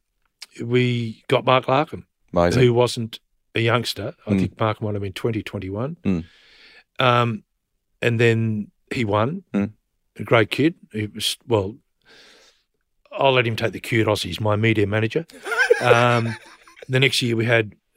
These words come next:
Speaker 1: uh, Russell Ingall,
Speaker 2: Yep.
Speaker 1: who won, who was older again. But that transformation had started.
Speaker 2: Mm-hmm.
Speaker 1: We were bringing new cars out. And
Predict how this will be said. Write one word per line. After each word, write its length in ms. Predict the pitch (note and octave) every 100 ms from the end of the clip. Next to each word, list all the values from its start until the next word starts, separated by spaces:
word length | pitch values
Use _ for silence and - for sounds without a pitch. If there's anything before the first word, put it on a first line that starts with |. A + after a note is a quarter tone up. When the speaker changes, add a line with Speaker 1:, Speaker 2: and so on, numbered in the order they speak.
| -
Speaker 1:
uh, 400 | G#2+ G#2 G#2 G2+
Russell 300 | A#2 A#2 A#2
Ingall, 280 | A#2+ D3+ F#3+ _
Speaker 2:
Yep. 220 | A2 - _ _ _ -
Speaker 1:
who 120 | A#2
won, 360 | G#2 G2+ B2+ E3
who 140 | A#2 G#2+
was 120 | G#2
older 320 | A2+ A2+ G2+
again. 400 | F#2+ G#2+ G#2+ D#3+ - _ - _
But 120 | C3+
that 160 | A#2+ C3+
transformation 720 | - F3 G3 D#3 C#3+ C#3 C3
had 120 | B2+
started. 520 | - C3+ A#2+ A2 - _ -
Speaker 2:
Mm-hmm. 180 | G2 G#2+ - -
Speaker 1:
We 100 | A#2
were 40 |
bringing 320 | A2 D3 D3+
new 220 | C#3+ C#3
cars 360 | A#2+ C3 B2 A2+
out. 180 | F#2+ - _ _ _ _ _ -
And 320 | B2+ A#2